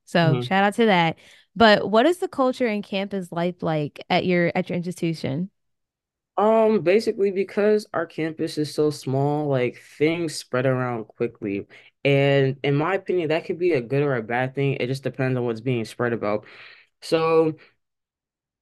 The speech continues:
Speaker 2: the, when it helps you, like, be informed on, like,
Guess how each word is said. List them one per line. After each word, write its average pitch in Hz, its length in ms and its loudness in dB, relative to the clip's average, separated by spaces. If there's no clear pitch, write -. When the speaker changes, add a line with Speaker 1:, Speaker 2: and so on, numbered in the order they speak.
Speaker 2:
the, 160 120 -8
when 185 320 0
it 180 200 4
helps 233 260 0
you, 220 140 0
like, 170 300 0
be 175 200 -2
informed 160 880 -6
on, 147 200 0
like, 139 480 -2